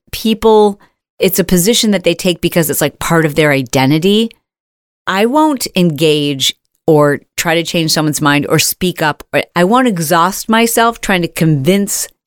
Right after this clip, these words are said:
anyone else that my position or my opinion is the right one. I just won't. I'll just keep silent.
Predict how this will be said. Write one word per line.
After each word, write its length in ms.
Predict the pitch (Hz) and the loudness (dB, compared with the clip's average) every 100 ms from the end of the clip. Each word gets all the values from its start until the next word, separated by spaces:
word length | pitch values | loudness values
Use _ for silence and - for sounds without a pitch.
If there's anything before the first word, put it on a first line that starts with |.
| - | -6
anyone 540 | 160 156 143 139 139 - | -4 -2 0 0 0 0
else 540 | 160 135 98 - - - _ _ _ _ _ | -2 0 -2 -6 -6 -8 _ _ _ _ _
that 140 | - 147 | -2 0
my 520 | 156 147 151 151 147 - | 2 2 2 2 0 -2
position 500 | 143 151 139 147 143 | 0 0 2 0 0
or 200 | 135 131 | 2 2
my 240 | 143 147 | 2 2
opinion 680 | 147 - 135 139 139 143 - _ | 0 0 0 2 2 -2 -6 _
is 360 | 151 143 135 131 | 2 2 2 0
the 100 | 151 | 0
right 200 | 190 240 | 0 -2
one. 240 | 139 - - | -4 -6 -4
I 80 | |
just 160 | 156 156 | -4 -2
won't. 340 | 151 254 - _ _ _ - | 0 0 -4 _ _ _ -6
I'll 100 | 160 | -4
just 140 | 196 - | -4 -2
keep 200 | 156 - _ - | -6 -6 _ -10
silent. 460 | - 175 277 - | -4 -2 -2 -8